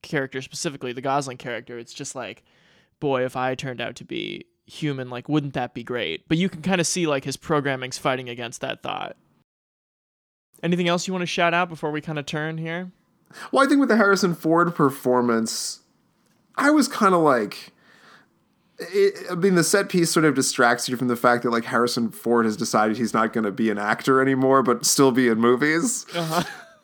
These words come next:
Speaker 2: But then I felt like the scene where Leto's got his, like, he's remade, well, I don't wanna spoil it, but when Leto has that big reveal of how he's gonna, like, fuck with Rick Deckard.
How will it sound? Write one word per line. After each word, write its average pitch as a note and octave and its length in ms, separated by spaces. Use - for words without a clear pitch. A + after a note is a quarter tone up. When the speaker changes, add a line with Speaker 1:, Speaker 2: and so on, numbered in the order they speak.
Speaker 2:
But F3 280
then E3+ 420
I C#3+ 140
felt C#3+ 340
like B2+ 300
the C3 100
scene C3 600
where A2+ 520
Leto's A#2 560
got A2+ 300
his, A2+ 220
like, G2 440
he's A#2+ 220
remade, A2 880
well, B2+ 100
I B2 80
don't B2+ 80
wanna A2 180
spoil G#2 480
it, G#2+ 180
but A#2+ 160
when B2+ 280
Leto C#3 300
has B2+ 200
that A#2 220
big A#2+ 180
reveal A2+ 420
of G2+ 100
how A2 180
he's G#2 160
gonna, G#2 180
like, - 220
fuck - 340
with G#2 140
Rick G2 240
Deckard. A2 580